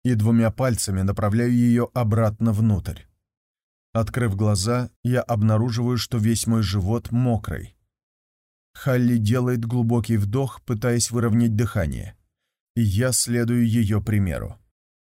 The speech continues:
«Чёрт, Хал!» Выдыхая, она хихикает, и этот звук исцеляет все мои раны. Он проникает мне в грудь, обустраиваясь там, где был всегда. «Это было весело», —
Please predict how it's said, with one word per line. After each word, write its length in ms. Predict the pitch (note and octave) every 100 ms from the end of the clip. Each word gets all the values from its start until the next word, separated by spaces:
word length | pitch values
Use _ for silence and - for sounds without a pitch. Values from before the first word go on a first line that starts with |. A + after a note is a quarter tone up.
| _ _ _ _ _
«Чёрт, 640 | - - D#3+ B2 E2+ -
Хал!» 600 | - - E3 A2+ C#2 A2 - _ _ _ _ _ _ _ _ _
Выдыхая, 680 | G#2+ G#2+ G#2 - A#2+ A2+ G#2+
она 260 | A#2 G#2+ G#2
хихикает, 720 | - G2+ D3 B2+ E2 - - _ _ _ _
и 80 | A#2
этот 260 | A#2 A2+ G2
звук 320 | G#2+ C3 C3+
исцеляет 600 | B2 - B2+ A#2+ A#2+ A2+
все 340 | - - B2
мои 200 | G#2+ G#2+
раны. 500 | G#2 G2 D2+ G#1+ G#1+ - _ _ _ _ _ _ _ -
Он 220 | B2 A#2
проникает 680 | A#2+ A#2 A2+ - B2+ A2+ -
мне 200 | A2+ A2
в 80 | G2+
грудь, 420 | A#2+ C3+ - - _ -
обустраиваясь 840 | G2+ G2+ - A2+ G#2+ G2+ F#2+ -
там, 280 | - B2 A#2+
где 220 | G#2 A2
был 260 | G#2 G#2 F#2+
всегда. 640 | - G2+ F2 D2+ A#1+ G#1 _ _ _ _ _ _ _ _ _ _ _ _
«Это 380 | F3 E3+ - F#3+
было 360 | D#3+ F#3+ F3+ G3+
весело», — 640 | D#3+ C3+ - C3+ C#3+